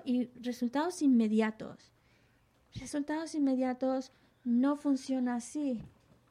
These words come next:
este camino espiritual. Necesitamos estudiar y poner ese esfuerzo, esa energía en la,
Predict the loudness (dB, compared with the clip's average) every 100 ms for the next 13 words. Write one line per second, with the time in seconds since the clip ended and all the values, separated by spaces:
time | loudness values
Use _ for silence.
0 | _ -4 -4 -2 -4 -2 0 -2 -4 -6
1 | -8 -4 -6 -6 -8 _ _ _ 0 2
2 | 2 0 -4 -4 -2 0 2 0 -4 -4
3 | -2 -2 -4 -4 -2 -4 -6 -6 -2 0
4 | 0 -2 -2 -4 -4 -4 -4 -8 0 2
5 | 2 -2 -8 -8 -8 _ -6 -2 -2 0
6 | 0 0 0 0 2 2 2 0 -8 _
7 | -6 -2 0 -2 -4